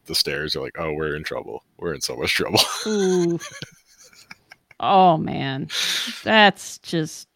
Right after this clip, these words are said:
Speaker 2: ooh.
Speaker 1: An old house, too, like, y-, you know, so that sound reverberates. Uh,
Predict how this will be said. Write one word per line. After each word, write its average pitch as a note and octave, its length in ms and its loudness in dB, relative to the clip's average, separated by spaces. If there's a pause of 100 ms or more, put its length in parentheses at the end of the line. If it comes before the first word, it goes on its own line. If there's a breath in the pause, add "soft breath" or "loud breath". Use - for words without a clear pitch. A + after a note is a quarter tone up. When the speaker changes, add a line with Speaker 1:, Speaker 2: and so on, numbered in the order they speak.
Speaker 2:
ooh. F#3+ 440 -2
Speaker 1:
An A2 140 4
old C3+ 260 8
house, G#2+ 380 6
too, D2+ 360 0
like, D2+ 460 -4
y-, - 80 -8
you E2 240 -2
know, D2+ 200 -6
so D2 180 0
that F2+ 320 2
sound E2+ 280 0
reverberates. D2 920 -6
Uh, B1+ 160 -12